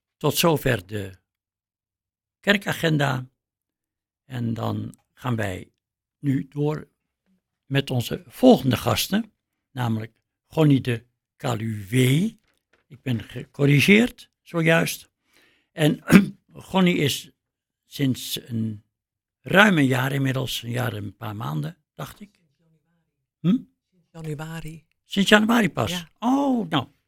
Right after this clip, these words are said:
Speaker 1: zo kort.
Speaker 2: Zo kort.
Speaker 1: Zo kort. Sinds januari is Gonnie verbonden aan de Jessehof. Maar <clears throat> ook net als Barbara is zij niet, eh,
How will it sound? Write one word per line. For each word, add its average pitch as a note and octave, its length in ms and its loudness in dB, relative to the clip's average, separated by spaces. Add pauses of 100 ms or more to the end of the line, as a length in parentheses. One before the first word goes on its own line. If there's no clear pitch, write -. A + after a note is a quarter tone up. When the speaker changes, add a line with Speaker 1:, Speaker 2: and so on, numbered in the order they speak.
(120)
Speaker 1:
zo B3+ 280 -2 (120)
kort. - 440 -2 (180)
Speaker 2:
Zo B3+ 260 -2
kort. A3+ 420 -6 (140)
Speaker 1:
Zo A3+ 200 2
kort. - 400 -4 (220)
Sinds F3+ 340 0
januari D#3+ 640 4
is - 320 -4
Gonnie D3+ 380 -4
verbonden C#3 520 -2
aan B2 260 0
de A2+ 320 -2
Jessehof. C#3 760 0 (640)
Maar E3 340 4 (100)
<clears throat> - 760 6
ook - 360 -6
net E3+ 160 2
als B2+ 180 -6
Barbara D3 420 2
is C#3+ 160 0
zij C3+ 180 2
niet, D3+ 340 0
eh, C3+ 220 -2